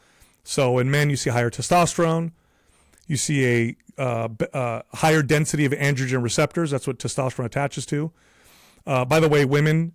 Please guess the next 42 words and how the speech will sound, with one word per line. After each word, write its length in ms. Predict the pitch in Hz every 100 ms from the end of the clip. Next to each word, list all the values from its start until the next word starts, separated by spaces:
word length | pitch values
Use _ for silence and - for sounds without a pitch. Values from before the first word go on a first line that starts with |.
| _ -
uh, 140 | 135
testosterone 680 | - 135 151 143 - 143 139
plays 220 | 143 127
a, 120 | 131 -
a 80 | 120
vital 300 | 135 139 131
role 420 | 135 135 135 -
in 160 | 131 127
women, 240 | 135 151
just 160 | 135 147
like 120 | 143
it 60 |
does 140 | 135 120
in 100 | 120
men. 220 | 127 156
It's 120 | 143
just 260 | 131 - - _ _ _ -
they 80 |
have 100 | 135
a 60 | 127
lower 240 | 123 123
amount. 340 | 120 123 143 135
But 220 | 123 131
low 160 | 139 151
testosterone 580 | 156 - 147 139 139
in 60 | 127
women, 320 | 139 143 147 _ _ _ _ _
same 360 | - - 165 165
signs 500 | - 147 147 156 -
that 100 | 156
you'll 160 | 143
see 140 | 123 147
in 80 | 131
a 40 |
man. 300 | 135 139 143
So 180 | - 120
low 160 | 127
libido, 400 | 135 127 147 139
low 160 | 135 127
motivation, 560 | 127 123 143 143 131 120
low 120 | 120
drive, 520 | 117 143 139 139